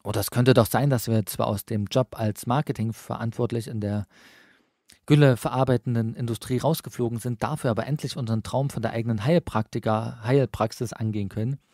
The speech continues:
ohne dafür erst was hinschmeißen zu müssen, weil sich der alte Job eben selbst schon hingeschmissen hat. Oder der Burnout, in den wir gerutscht sind. Klar ist es mies zu erleben,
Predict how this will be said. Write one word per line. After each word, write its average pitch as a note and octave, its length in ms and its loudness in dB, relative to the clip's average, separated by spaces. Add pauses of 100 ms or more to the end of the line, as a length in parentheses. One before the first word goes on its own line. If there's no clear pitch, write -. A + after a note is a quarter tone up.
(720)
ohne C#3 240 10
dafür B2+ 240 6
erst C3 160 0
was B2 100 0
hinschmeißen A2 520 2
zu A#2 100 0
müssen, G#2+ 260 0
weil G#2 140 4
sich G#2+ 180 -2 (160)
der G#2+ 300 2
alte A#2+ 220 0
Job B2+ 260 2
eben A#2+ 340 -2
selbst E3+ 320 0
schon G2+ 100 0
hingeschmissen F#2 600 -4
hat. - 180 -12 (1800)
Oder D3+ 220 8
der B2+ 100 8
Burnout, D#3 500 4
in G2+ 80 2
den G2 160 0
wir G2+ 120 0
gerutscht G2+ 400 -4
sind. G2+ 260 -2
Klar E3 200 -2
ist - 120 -6
es A2+ 140 -6
mies A2+ 220 2
zu - 140 -8
erleben, F#2 440 -4